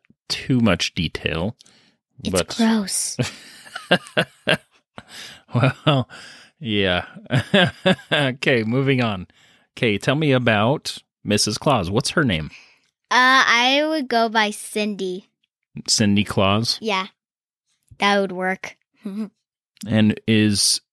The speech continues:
Speaker 1: who's really in charge? Is Santa in charge or is Missus Claus in charge?
Speaker 2: Santa's in charge of the elves, but, um, Missus Claus is in charge of the reindeer.
Speaker 1: Okay.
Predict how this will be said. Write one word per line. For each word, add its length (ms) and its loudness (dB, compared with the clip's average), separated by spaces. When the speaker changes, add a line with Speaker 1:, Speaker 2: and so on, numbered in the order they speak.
Speaker 1:
who's 340 2
really 280 2
in 120 0
charge? 400 -2
Is 160 -4
Santa 340 0
in 180 0
charge 520 -2
or 240 -2
is 160 -8
Missus 360 0
Claus 520 -2
in 100 -6
charge? 480 -6
Speaker 2:
Santa's 600 2
in 100 0
charge 300 2
of 140 0
the 180 2
elves, 560 0
but, 560 4
um, 240 0
Missus 320 -4
Claus 480 0
is 380 -4
in 200 -6
charge 320 -4
of 120 -10
the 100 -6
reindeer. 500 -10
Speaker 1:
Okay. 440 0